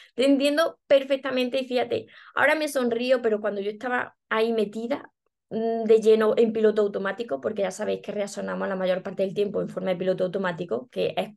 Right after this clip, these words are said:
cuando reaccionan nuestras heridas, pues yo agarraba el, el celular, el teléfono móvil y me liaba ahí con los mensajes en avalancha, no podía, no podía, no podía parar, ¿no? Ahora yo ya me doy cuenta cuando se estará activando el piloto o cuando se ha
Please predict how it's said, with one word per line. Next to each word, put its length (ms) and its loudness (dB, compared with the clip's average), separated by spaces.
cuando 240 -2
reaccionan 540 -6
nuestras 360 -6
heridas, 400 -4
pues 180 2
yo 300 4
agarraba 480 -2
el, 520 0
el 160 -2
celular, 420 2
el 100 -6
teléfono 400 0
móvil 300 -4
y 60 0
me 120 -6
liaba 240 -2
ahí 160 0
con 120 4
los 100 4
mensajes 400 -4
en 60 -4
avalancha, 400 -2
no 120 0
podía, 240 2
no 120 -2
podía, 240 0
no 100 -4
podía 240 0
parar, 300 -4
¿no? 180 -6
Ahora 160 0
yo 100 -4
ya 140 2
me 100 2
doy 200 -2
cuenta 540 0
cuando 220 0
se 120 -6
estará 400 -2
activando 440 -4
el 80 -2
piloto 380 -2
o 100 -10
cuando 220 -4
se 100 -4
ha 120 -2